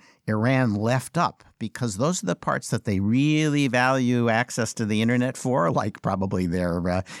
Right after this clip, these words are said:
A P T groups. <laughs> Uh, uh, and when they finish with their, uh, internal dissent, maybe we can shut down those parts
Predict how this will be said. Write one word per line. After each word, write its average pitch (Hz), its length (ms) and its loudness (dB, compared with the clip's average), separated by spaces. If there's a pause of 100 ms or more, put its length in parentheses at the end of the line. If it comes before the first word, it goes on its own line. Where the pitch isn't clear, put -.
A 104 120 0
P 101 180 -2
T 120 200 0
groups. - 560 -2
<laughs> - 0 -
Uh, 120 160 4 (320)
uh, 123 280 2 (240)
and 143 180 4
when 170 120 6
they 165 120 4
finish 214 440 0
with 143 160 -2
their, 135 360 2 (100)
uh, 135 320 2
internal 147 320 0
dissent, 147 420 0
maybe 170 200 2
we 185 60 2
can 180 120 2
shut 139 300 0
down 127 360 4
those 147 360 4
parts - 540 -2